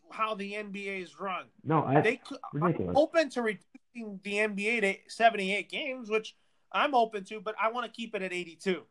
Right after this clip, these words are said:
Speaker 2: I'm more open to reducing the, I, I'm more open to reducing games to sixty-five than throwing in a regular season tournament. I think that's the most ridiculous idea in the world,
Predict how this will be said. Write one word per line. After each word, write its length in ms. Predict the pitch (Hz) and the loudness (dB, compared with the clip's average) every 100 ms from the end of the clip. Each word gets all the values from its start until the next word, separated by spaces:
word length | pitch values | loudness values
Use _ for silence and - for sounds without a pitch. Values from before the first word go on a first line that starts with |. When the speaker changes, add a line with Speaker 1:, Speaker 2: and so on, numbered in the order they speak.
| _ - | _ 0
Speaker 2:
I'm 580 | 139 196 220 156 113 - | 6 10 12 12 8 6
more 340 | 131 139 156 156 | 10 12 12 12
open 460 | 143 143 135 123 - | 10 10 10 10 10
to 320 | 123 120 110 - | 12 12 12 8
reducing 880 | 117 117 107 117 127 - 127 110 101 - | 8 10 12 12 12 12 10 10 8 4
the, 120 | 107 101 _ - | 0 0 _ -6
I, 140 | 117 131 | -2 2
I'm 220 | - 139 151 | 6 10 12
more 320 | 131 131 127 | 12 12 10
open 240 | 123 120 | 8 6
to 60 | 113 | 6
reducing 600 | 110 101 117 - 110 101 | 6 8 6 6 4 6
games 380 | 110 113 110 101 | 8 8 6 4
to 180 | 110 101 - _ _ _ _ _ _ _ _ - - - | 6 4 4 _ _ _ _ _ _ _ _ -20 6 8
sixty-five 920 | 147 - 127 104 131 143 151 110 95 | 8 10 10 10 8 8 8 8 8
than 260 | 104 101 95 | 6 6 0
throwing 380 | 104 117 113 113 | 4 6 6 4
in 80 | 113 | 4
a 140 | 104 | 4
regular 440 | 95 113 107 104 98 - | 6 4 6 6 4 4
season 320 | 117 101 95 - | 2 4 0 0
tournament. 380 | 107 127 92 92 - | 4 4 4 0 2
I 100 | 117 | 2
think 220 | 117 127 | 4 2
that's 220 | 120 120 - | 2 0 0
the 200 | 110 - | 0 6
most 300 | 107 117 113 | 8 8 6
ridiculous 580 | - 98 120 113 107 104 - | 4 6 6 4 2 2 4
idea 380 | 110 95 107 | 4 6 4
in 60 | 104 | 4
the 60 | 92 | 4
world, 380 | 101 123 87 | 6 6 4